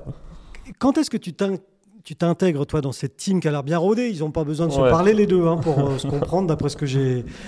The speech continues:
Speaker 1: ce que je peux voir là.
Speaker 2: Alors moi, je me suis intégré il y a un an, vraiment, dans YouTube.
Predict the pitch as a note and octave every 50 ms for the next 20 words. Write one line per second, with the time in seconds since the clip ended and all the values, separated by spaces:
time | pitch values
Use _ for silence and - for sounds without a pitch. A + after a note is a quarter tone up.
0 | - - - - - D3 C3 B2 - - - C#3 C3 B2 C3+ D3+ D3+ D3+ C#3 B2+
1 | C3 C#3+ E3 A3 G#3+ - - - B2 B2+ B2 B2+ C3+ D3 D#3+ E3+ F3 F3+ E3+ -
2 | - C#3+ C#3+ A#2 A#2+ - - C3+ A#2+ - C3+ B2+ B2 B2 B2+ A#2+ A#2 A2 A2 G#2+
3 | G#2+ G#2+ G#2+ G#2+ G#2 - - - D3+ D#3 D#3+ D#3+ D#3+ D#3 D3+ C3+ - - - -
4 | - - - A#2 A2 A2+ A2+ A#2+ B2 A#2+ A#2+ A#2 A2 G#2 G#2+ G2+ G2+ G2+ G2+ G2
5 | G2 G2 G2+ G2+ G#2 G#2+ G#2 - F3+ G#3 G3 F#3